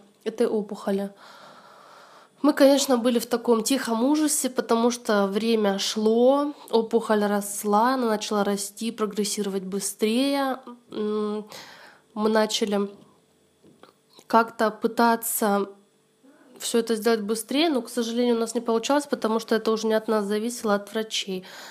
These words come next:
Сахар-то сбивался, но она нервничала. Мы посадили её на жёсткую диету. Она не понимала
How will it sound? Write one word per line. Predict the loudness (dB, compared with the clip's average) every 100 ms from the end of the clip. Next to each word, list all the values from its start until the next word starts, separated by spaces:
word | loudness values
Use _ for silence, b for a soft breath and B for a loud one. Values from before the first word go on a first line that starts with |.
| B B B
Сахар-то | 0 2 2 -2 -2
сбивался, | -2 -2 0 0 0 0 0
но | 0 2
она | 0 0
нервничала. | 0 0 0 -4 -4 -2 0 0 -2 B B B
Мы | -8
посадили | -4 -4 -4 -2 0
её | 2
на | 2 2 0 0
жёсткую | -2 -4 -6 -4 -2
диету. | -2 -4 0 0 2
Она | 2 2
не | 0
понимала | -2 -2 -2 0 2 2 -2